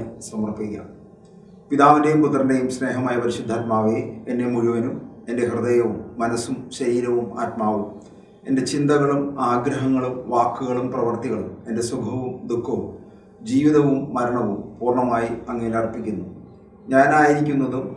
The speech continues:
എനിക്കുള്ളതും എൻ്റെ പ്രിയപ്പെട്ടവരെയും എന്നെ ഏൽപ്പിച്ചിരിക്കുന്നവരെയും ഞാൻ കടപ്പെട്ടിരിക്കുന്നവരെയും എൻ്റെ കുടുംബത്തെയും അങ്ങേക്ക് സമർപ്പിക്കുന്നു.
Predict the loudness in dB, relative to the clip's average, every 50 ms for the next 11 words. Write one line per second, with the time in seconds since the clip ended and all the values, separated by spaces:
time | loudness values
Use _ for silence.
0 | -6 -4 -2 -2 0 0 0 2 2 2 0 0 -2 -4 -8 -12 -16 -20 -20 -20
1 | -20 -18 -8 -4 -2 0 0 0 0 0 0 0 0 0 0 2 2 2 2 2
2 | 0 0 -2 -6 -10 -12 -8 -6 -4 -2 0 0 2 2 0 0 -2 -6 -8 -6
3 | -6 -4 -2 -2 0 0 0 0 -2 -2 -6 -6 -6 -4 -4 -4 -4 -4 -4 -4
4 | -4 -4 -4 -4 -4 -4 -4 -2 -2 -2 0 0 0 0 -2 -4 -6 -6 -4 -2
5 | -2 0 0 0 0 0 -2 -2 -2 -2 -4 -4 -4 -6 -8 -10 -14 -16 -20 -20
6 | -14 -8 -4 -2 0 2 2 2 0 0 -2 -2 -2 -4 -6 -8 -6 -4 -2 -2
7 | -2 -4 -4 -8 -8 -10 -10 -12